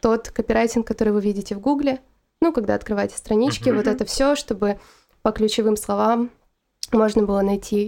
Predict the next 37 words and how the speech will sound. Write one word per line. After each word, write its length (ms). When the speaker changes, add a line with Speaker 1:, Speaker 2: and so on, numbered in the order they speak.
Speaker 1:
И 140
потом 540
я 140
решила, 460
что 160
мне 140
это 100
все 140
надоело, 640
потому 380
что 480
это 200
все 200
как 140
бы 120
идет 220
в 60
никуда. 520
Ну, 120
то 120
есть, 320
э, 300
такие 280
заказы, 420
они 160
приходят 460
обычно 440
огромным 520
пакетом, 480
типа: 240
«Напиши 340
мне 140
пятьдесят 500
текстов, 440
вот 240
тебе 360
задание». 540